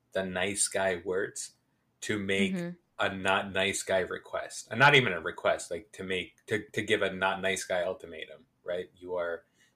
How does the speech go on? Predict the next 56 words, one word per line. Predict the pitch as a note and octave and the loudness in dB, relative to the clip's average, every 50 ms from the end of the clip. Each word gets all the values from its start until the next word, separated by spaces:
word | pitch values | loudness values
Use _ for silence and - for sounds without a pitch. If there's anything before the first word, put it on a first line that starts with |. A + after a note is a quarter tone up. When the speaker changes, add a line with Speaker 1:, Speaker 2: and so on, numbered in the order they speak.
| _ _ | _ _
Speaker 1:
using | - G2+ G#2 G2 F#2+ G2+ G2 F#2+ | -6 -4 -4 -2 -2 -4 -4 -2
it | F#2+ F#2 F2+ - - | -2 -4 -4 -6 -10
to, | - - F#2 F2+ F2+ F2+ F2+ E2+ E2 _ _ _ _ _ _ _ _ _ _ - | -6 -4 -4 -4 -4 -6 -8 -10 -12 _ _ _ _ _ _ _ _ _ _ -12
uh, | F2 E2+ E2+ - | -10 -10 -10 -12
push | _ - G#2+ G2+ - - | _ -4 -2 -2 0 -2
this | G2+ F#2 - G2 | -2 -2 -2 -2
woman | F#2+ F#2+ F#2 F2 E2 E2 | -2 -2 -2 -2 -6 -2
down | - F#2 F2+ F#2 F2+ F2+ | -2 0 0 0 -2 -2
and, | F2 F2 | -6 -8
or | F2+ F2+ F#2+ F#2+ G2 - | -4 0 0 0 0 -2
control | - - B2+ A2+ - - A#2+ G#2+ G2+ F#2+ | -4 -4 -4 -4 2 4 4 4 4 0
this | F#2+ E2+ - - | -4 -6 -6 -4
woman, | - F2 E2+ E2 E2 D#2+ _ _ - | -6 -8 -10 -10 -14 -18 _ _ -12
right? | F2+ F2 F2+ F2 | -10 -10 -10 -10
Which | F#2 F2 - | -10 -10 -8
is | F#2+ F#2 - - | -8 -6 -8 -8
a | - F#2+ | -8 -4
ridiculous | F#2+ G2+ F#2+ G2+ F#2+ - - F2+ F2+ E2+ - - | -4 -2 0 0 -2 -2 -4 -8 -6 -6 -8 -10
request, | F#2+ - - G2+ F#2 F2+ F2+ - - | -12 -8 0 0 0 2 0 -4 -6
but | - F2+ E2+ _ | -4 -6 -6 _
you're | - F#2+ F2+ | -10 -12 -10
doing | - - F#2 F2+ F2+ F2 E2+ | -8 -8 -8 -8 -8 -10 -8
it. | E2+ - - | -10 -8 -2
Like, | - G2+ G2+ | -4 -2 -2
it's | A2 G#2 - | -2 -2 0
a | A2+ G2+ - - _ _ _ _ _ _ _ _ _ | -2 -2 -2 -4 _ _ _ _ _ _ _ _ _
wolf | G2+ A2 A2 G#2+ - | 4 4 4 4 4
in | A2+ G2 | 0 -4
sheep's | - - - G#2 F#2+ - | -4 -2 -2 -2 -2 -4
clothing | - - G2+ F#2+ - F2 F2+ E2+ | -2 0 0 0 0 -2 -10 -8
type | - F2 D#2 - | -6 -6 -6 -6
of | E2 - | -10 -16
thing, | - D#2+ | -16 -16
right? | D#2+ E2 F#2 G2 | -10 -6 -4 -4
I | G2 | -4
think | - A2 G#2+ | -4 -6 -4
that's | - - - - - | -2 -2 -2 -2 -2
the | G2 | -4
reason | F#2 - G#3 F#3+ | -2 -2 -2 -2
Speaker 2:
Yeah. | E3+ | -2
Speaker 1:
why | F2 F2 | -4 -6
people | E2 - - - - - | -8 -10 -18 -10 -8 -6
are | - - | -4 0
so | A3 A#3 A3 G3 F2+ | 2 4 4 4 2
Speaker 2:
<clears throat> | |
Speaker 1:
upset | - - - - - - - _ | -2 -6 -10 -12 -12 -14 -16 _
by | - - - - | -14 -14 -14 -14
it. | - - - _ _ _ _ _ _ _ _ _ - - - - - - _ _ _ _ _ _ - | -18 -18 -20 _ _ _ _ _ _ _ _ _ -20 -20 -20 -20 -20 -20 _ _ _ _ _ _ 0
Speaker 2:
Also, | - G#3 A#3 A#3+ - B3+ A3+ | 4 4 4 4 4 2 2
do | G3 G3 G3 | 2 2 0
you | G3 | 0
know | F#3 F#3+ F#3+ | 0 0 0
that | G3+ G#3+ G3+ | 0 0 0
he's | G3 F#3+ F#3 F3+ | 2 0 -2 0
selling | - F3 D#3+ E3 E3+ E3+ E3 | 0 0 0 0 0 -2 -2
merch | D3+ C#3+ C#3 D3+ F3 - - - - - | -2 -2 -4 -4 -6 -8 -12 -12 -12 -12